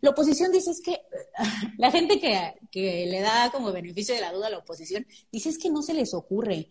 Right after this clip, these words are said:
no es cierto. A ver, que lean no es normal. Aquí vienen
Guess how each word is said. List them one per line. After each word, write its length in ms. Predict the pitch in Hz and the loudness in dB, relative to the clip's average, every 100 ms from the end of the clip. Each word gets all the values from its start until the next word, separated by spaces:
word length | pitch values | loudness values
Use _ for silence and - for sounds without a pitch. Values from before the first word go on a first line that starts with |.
| _ | _
no 80 | 214 | 0
es 80 | 220 | 0
cierto. 1000 | 220 202 208 208 208 190 185 170 160 - - - - | 4 6 6 4 2 2 2 -2 -4 -10 -20 -20 -2
A 100 | 185 | 2
ver, 460 | 220 240 214 - - | 6 4 2 -8 0
que 100 | 220 | 4
lean 300 | 240 311 359 | 8 8 6
no 100 | 311 | 6
es 120 | 311 | 4
normal. 480 | 285 254 208 190 269 - | 2 2 0 -4 -6 -4
Aquí 260 | 208 277 | -4 0
vienen 400 | 320 349 330 262 | 0 2 0 -4